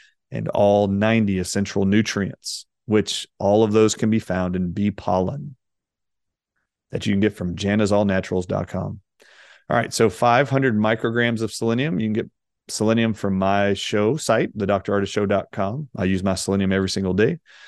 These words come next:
Vitamin E, you can acquire from somewhere else. I don't carry my own, but that's twelve hundred international units a day. And then, of course, he recommends all ninety essential nutrients that are all found in bee pollen. So get yours at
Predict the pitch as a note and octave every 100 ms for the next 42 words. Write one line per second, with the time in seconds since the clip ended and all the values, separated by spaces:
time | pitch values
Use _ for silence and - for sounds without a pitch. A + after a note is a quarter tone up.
0 | - _ _ _ A2+ G#2+ G#2 G#2 A2 A#2
1 | - - G2+ G2 - G#2 G#2 G2+ F#2 F2
2 | G#2 F#2 G#2 G2+ G2 F#2+ - G2+ G2 F#2+
3 | G2+ C3+ C3+ - - - G#2+ G#2 G2+ G#2+
4 | G2+ G2+ G2+ G2 G2 G2 G2+ - G2 G2+
5 | G#2 G2+ _ _ _ - F#2+ F#2 - G2
6 | F#2 - _ _ _ _ _ _ _ -
7 | A2 G2+ G#2 G2+ G#2+ G#2+ G2+ F#2+ F#2 F#2+
8 | G#2+ G#2 F#2+ G#2+ G2 G2 G2 - D2 -
9 | G2 F#2 F#2+ - G2 F#2 F2 G2+ G#2+ -
10 | - - - - _ - - - _ -
11 | G#2+ G2+ A#2+ B2 A#2+ G2+